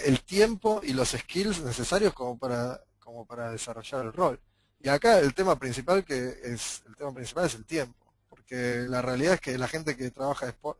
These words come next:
la gente que trabaja de sponsor, la gente que ocupa rol de sponsor,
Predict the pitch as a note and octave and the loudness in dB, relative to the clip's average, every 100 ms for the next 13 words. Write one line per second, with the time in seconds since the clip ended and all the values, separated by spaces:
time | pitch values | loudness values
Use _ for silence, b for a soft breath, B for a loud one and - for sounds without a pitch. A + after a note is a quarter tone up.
0 | - - - A#2+ B2 A2+ A#2+ A2+ A2+ A#2 | -14 -14 -12 -10 -10 -6 -4 -4 -8 -10
1 | G#2 A2 - B B B - - F#3+ F#3+ | -14 -16 -18 B B B -6 0 2 2
2 | C#3+ C3+ E3+ E3+ D3 D#3 D#3+ D3 - F3 | 2 0 0 4 4 6 4 4 2 4
3 | D3 C#3 D3+ E3 | 4 2 0 0